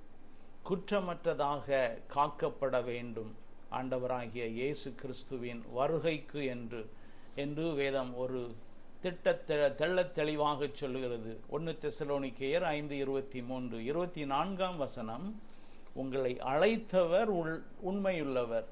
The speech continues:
அதாவது, "He is a faithful God who is Father, Son and the Holy Spirit. Jesus Christ is a faithful God. Who will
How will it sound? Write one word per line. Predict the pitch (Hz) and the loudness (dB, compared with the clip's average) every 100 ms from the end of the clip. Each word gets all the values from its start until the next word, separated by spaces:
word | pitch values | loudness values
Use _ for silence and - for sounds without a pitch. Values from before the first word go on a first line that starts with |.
| - 139 | -8 -4
அதாவது, | 127 120 113 135 190 - 151 | 0 0 -2 -2 -4 -4 -4
"He | |
is | 170 175 175 - - | 0 2 0 -2 -2
a | 135 120 - | 0 0 4
faithful | 170 214 208 - 185 151 135 | 6 6 2 -2 -2 0 4
God | 139 143 120 113 107 | 4 6 2 -2 -2
who | 135 | -2
is | 127 120 113 - - - - | -2 -4 -6 -12 -12 -8 6
Father, | 151 160 151 - | 6 8 2 0
Son | 139 139 | -2 0
and | 135 | 0
the | 120 | -2
Holy | 113 127 123 | 0 0 -2
Spirit. | - - 107 104 - - - - - 151 | -4 -4 -4 -6 -8 -10 -12 -10 -8 -4
Jesus | 170 165 147 - | -4 -4 -6 -4
Christ | 139 135 143 147 - | 2 2 2 -2 -6
is | 127 110 117 | -6 -4 -4
a | 110 | -2
faithful | 147 156 151 - 131 123 127 | 0 -2 -2 -4 -2 -2 2
God. | 139 131 110 101 - - - - - - - - | 6 6 6 -2 -8 -10 -12 -10 -10 -12 -6 4
Who | 233 262 233 | 6 6 6
will | 220 214 | 4 2